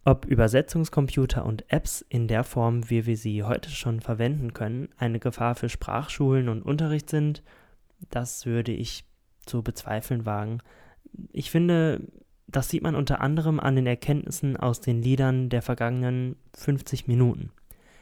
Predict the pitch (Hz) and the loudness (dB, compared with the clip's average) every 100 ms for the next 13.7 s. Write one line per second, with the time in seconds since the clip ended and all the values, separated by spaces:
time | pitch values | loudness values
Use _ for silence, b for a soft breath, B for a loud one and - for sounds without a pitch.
0 | b - - 151 - 160 - 156 165 147 | b -4 0 -2 0 -2 2 2 4 2
1 | 143 131 147 139 107 110 131 143 B B | 0 0 2 2 2 -2 -4 -6 B B
2 | B - 190 147 110 120 - 127 - 113 | B -2 0 2 2 0 -2 -4 -2 -4
3 | 131 180 - - 117 123 165 302 131 120 | -4 -6 -10 -4 0 0 -2 -2 -2 0
4 | 113 117 131 151 - 110 110 110 127 120 | 0 0 0 -2 -4 -4 -4 -4 -4 -4
5 | - 113 117 147 - - 123 113 - - | -4 -6 -6 -8 -12 -2 0 0 -2 -4
6 | - 120 117 120 120 - 85 113 - - | -2 2 4 4 2 0 -2 -2 -4 0
7 | 151 151 151 - - _ _ - 127 127 | 2 4 2 -4 -20 _ _ -2 4 4
8 | 123 117 123 123 - 113 117 113 170 - | 4 4 2 2 -4 -2 0 0 -2 0
9 | 190 127 107 113 - 113 - - 117 - | 0 0 0 -4 -4 -6 -6 -6 -6 -6
10 | 127 131 139 151 147 143 165 165 - 117 | -4 -2 0 0 -4 0 0 0 -4 -4
11 | 104 - - b b b b _ - - | -4 -8 -14 b b b b _ -8 0
12 | 139 143 143 147 143 - - 147 147 131 | 2 4 2 0 -4 -6 -2 0 2 0
13 | 120 135 131 147 143 135 127 | -2 -2 -2 -2 -2 -2 -4